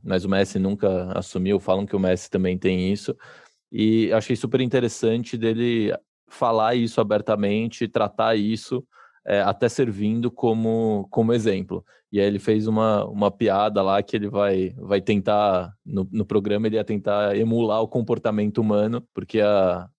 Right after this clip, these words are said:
a, a falta de skills sociais, ela é uma, um,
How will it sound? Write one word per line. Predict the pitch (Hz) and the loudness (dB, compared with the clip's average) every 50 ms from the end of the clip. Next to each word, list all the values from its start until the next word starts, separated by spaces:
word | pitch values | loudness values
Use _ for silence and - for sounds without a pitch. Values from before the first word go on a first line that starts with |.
| _ _ _ _ - | _ _ _ _ -6
a, | - 92 - 98 | -4 -2 0 -2
a | 98 | -2
falta | - - 113 110 120 117 - 131 127 | -2 0 0 0 0 2 0 0 0
de | 107 117 | 0 -2
skills | 107 - - - - 113 113 110 | -2 -2 -4 -2 0 0 0 0
sociais, | - 113 104 - - 107 98 95 101 104 113 117 - - - _ _ _ _ _ _ _ | -2 -6 -6 -2 0 0 2 2 2 2 0 -4 -8 -14 -20 _ _ _ _ _ _ _
ela | - 98 95 98 101 101 98 95 92 92 | -6 -4 -2 0 0 0 0 0 0 0
é | 95 101 101 | 0 0 0
uma, | 101 104 104 101 101 101 98 95 92 92 87 87 92 90 - _ _ _ _ | -2 -2 -2 -2 0 0 0 0 -2 -2 -4 -6 -8 -12 -16 _ _ _ _
um, | - - - 92 90 - | -14 -10 -8 -8 -8 -10